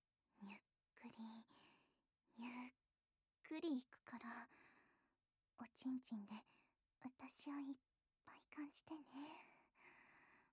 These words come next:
広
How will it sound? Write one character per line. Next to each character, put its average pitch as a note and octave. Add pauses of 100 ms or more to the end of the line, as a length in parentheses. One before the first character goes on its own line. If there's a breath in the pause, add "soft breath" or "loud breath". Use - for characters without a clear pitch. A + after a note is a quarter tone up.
(3500 loud breath)
広 D#4